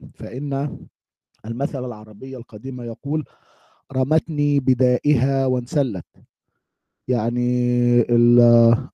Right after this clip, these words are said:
أنا مثلا إنسان فيه عيب، نقول مثلا هو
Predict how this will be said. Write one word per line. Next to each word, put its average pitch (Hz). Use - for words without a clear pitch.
أنا 143
مثلا 135
إنسان 139
فيه 131
عيب، 151
نقول 131
مثلا 127
هو 123